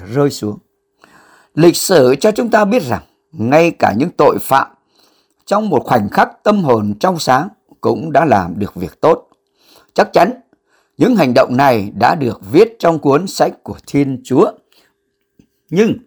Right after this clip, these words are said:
nhân đức lại là một điều khác. Đó là một điều thiện phát sinh từ sự trưởng thành chậm rãi của con người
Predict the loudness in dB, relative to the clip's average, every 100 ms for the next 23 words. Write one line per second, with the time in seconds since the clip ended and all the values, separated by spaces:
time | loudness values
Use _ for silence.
0 | _ _ _ _ -2 2 2 2 -2 -6
1 | -2 -2 -2 -6 -6 -8 -8 -6 0 0
2 | 0 _ _ _ _ _ _ -20 -20 -8
3 | 2 4 6 4 2 -2 0 -2 -2 0
4 | 0 -2 -4 -2 -2 0 2 2 -2 -6
5 | -4 -4 -2 -2 -2 -4 -2 -2 -2 -12
6 | _ _ 0 0 -2 -8 -4 -2 -4 -8
7 | _ _ _ -4 -4 -2 -2 0 0 0
8 | -2